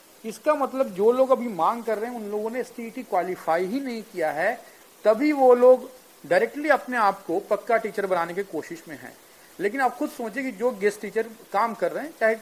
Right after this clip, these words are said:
जब से भी काम कर रहे हैं, दो हज़ार अठारह से या जब से भी काम कर रहे हों, अगर उन्होंने एसटीईटी qualify कर रखा है, उनकी job कोई नहीं रोक रहा है,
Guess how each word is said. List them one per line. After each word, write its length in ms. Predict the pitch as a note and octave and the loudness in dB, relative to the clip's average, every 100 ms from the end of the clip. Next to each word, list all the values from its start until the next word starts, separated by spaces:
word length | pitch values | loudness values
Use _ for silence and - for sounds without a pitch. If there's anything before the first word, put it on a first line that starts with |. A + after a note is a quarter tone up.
| - - - - - - | -10 -20 -20 -20 -20 -8
जब 160 | C#3+ G3 | -2 -2
से 140 | A#3 | 0
भी 100 | B3 | -2
काम 240 | A3+ F#3 F3 | 0 -2 -2
कर 160 | F3 | -2
रहे 60 | F#3 | -2
हैं, 80 | A3+ | -2
दो 80 | F#3+ | -2
हज़ार 160 | G3 | -2
अठारह 280 | F#3+ F3+ F#3 | -2 -4 -4
से 140 | F3+ | -6
या 140 | G3 G#3 E3 | -8 -10 -8
जब 140 | E3+ | -8
से 100 | A3+ | -8
भी 100 | G#3 | -8
काम 220 | G3+ F3 | -6 -8
कर 180 | E3+ F3 | -6 -6
रहे 120 | E3+ | -6
हों, 260 | D#3 C#3+ A3+ - - - - | -8 -8 -8 -12 -20 -12 -2
अगर 220 | F#3 C4+ | 0 2
उन्होंने 280 | C4 C4 C4 | 0 0 0
एसटीईटी 380 | A#3 C4+ B3+ C4 | -2 -4 -4 -2
qualify 520 | A3 G3+ A3 A#3+ B3+ | 0 0 0 0 0
कर 180 | B3+ F#3+ | 0 -2
रखा 300 | D#3 - A#2+ | -2 -8 -16
है, 100 | G#2+ - _ _ - | -16 -20 _ _ -14
उनकी 240 | G3 G3 A3+ | -12 -10 -6
job 280 | G#3+ A3 - | -4 -4 -2
कोई 180 | G3 B3+ | 0 0
नहीं 140 | C4 | 0
रोक 200 | G3+ C#3 | -4 -4
रहा 100 | B2 | -10
है, 100 | G#2+ | -14